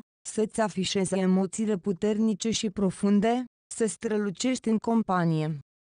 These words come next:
Dacă nu ești din cele care vânează faimă și recunoaștere publică, cum aproape toată lumea visează să fie faimoasă,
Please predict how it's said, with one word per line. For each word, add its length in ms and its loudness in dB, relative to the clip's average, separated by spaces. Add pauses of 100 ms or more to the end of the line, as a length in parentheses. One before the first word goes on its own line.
Dacă 360 0
nu 120 2
ești 260 -2
din 220 4
cele 300 0
care 340 0
vânează 500 2
faimă 400 2
și 220 -2
recunoaștere 760 0
publică, 760 0 (320)
cum 160 4
aproape 480 0
toată 400 0
lumea 300 4
visează 540 0
să 180 -4
fie 260 -2
faimoasă, 840 0